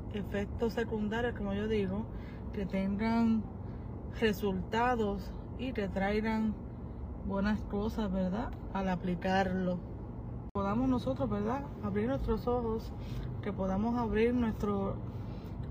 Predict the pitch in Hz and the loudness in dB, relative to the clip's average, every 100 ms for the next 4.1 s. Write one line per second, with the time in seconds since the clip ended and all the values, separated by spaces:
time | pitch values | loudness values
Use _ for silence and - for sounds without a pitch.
0 | 226 202 196 196 190 190 185 - - - | -2 0 2 2 2 0 -4 -4 -6 -2
1 | 214 202 - 220 240 233 208 190 190 185 | 0 0 4 6 6 6 4 2 0 -2
2 | - - - 202 - 202 190 196 196 196 | -6 -8 -4 -4 -2 -2 0 0 2 2
3 | 208 226 247 233 226 214 220 208 202 214 | 0 0 2 2 2 0 -2 0 0 0